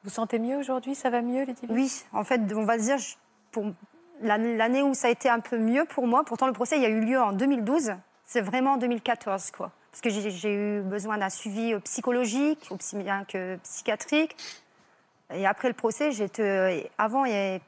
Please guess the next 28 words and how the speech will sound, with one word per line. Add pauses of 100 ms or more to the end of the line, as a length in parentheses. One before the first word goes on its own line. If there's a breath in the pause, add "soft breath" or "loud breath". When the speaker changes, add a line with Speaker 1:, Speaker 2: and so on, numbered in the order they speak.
(240)
Speaker 2:
après
le
procès, (480)
quelques
temps
avant, (220)
j'étais
obligée
de
me...
enfin,
d'être
sous
traitement, (180)
euh,
somnifère, (440 soft breath)
Speaker 1:
Mm. (360)
Speaker 2:
euh,
des,
euh,
comment
on
appelle
ça
déjà ? (120)
Anxiolytiques, (200)
voilà.
Speaker 1:
Mm.